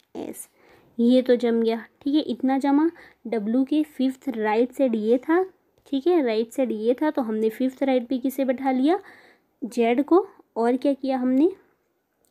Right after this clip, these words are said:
सेकंड लेफ्ट साइड ये था, तो सेकंड लेफ्ट पे किसे बैठा दिया, एस को, ठीक है। तो ये लोग भी क्या हो गए, फिक्स हो गए। अब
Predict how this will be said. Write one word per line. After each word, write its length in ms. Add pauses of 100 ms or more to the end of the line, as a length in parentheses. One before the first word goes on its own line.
(240)
सेकंड 360
लेफ्ट 240
साइड 240
ये 180
था, 140
तो 100
सेकंड 340
लेफ्ट 200
पे 120
किसे 240
बैठा 240
दिया, 240 (680)
एस 260
को, 140
ठीक 260
है। 80
तो 100
ये 220
लोग 180
भी 120
क्या 160
हो 140
गए, 120 (260)
फिक्स 280
हो 60
गए। 160 (600)
अब 120